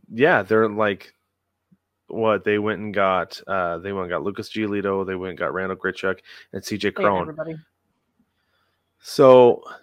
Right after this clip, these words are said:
Speaker 1: do you think that's
Speaker 2: They made a
Speaker 1: enough
Speaker 2: ton of moves.
Speaker 1: for the Angels to make a run? I mean,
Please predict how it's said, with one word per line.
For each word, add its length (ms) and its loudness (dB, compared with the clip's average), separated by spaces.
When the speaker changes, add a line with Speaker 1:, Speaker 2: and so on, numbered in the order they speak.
Speaker 1:
do 120 -2
you 80 4
think 160 2
that's 180 8
Speaker 2:
They 60 6
made 60 4
a 20 2
Speaker 1:
enough 300 2
Speaker 2:
ton 100 -4
of 100 -6
moves. 240 -6
Speaker 1:
for 140 4
the 100 2
Angels 380 0
to 100 -6
make 220 0
a 40 0
run? 360 0
I 80 2
mean, 140 2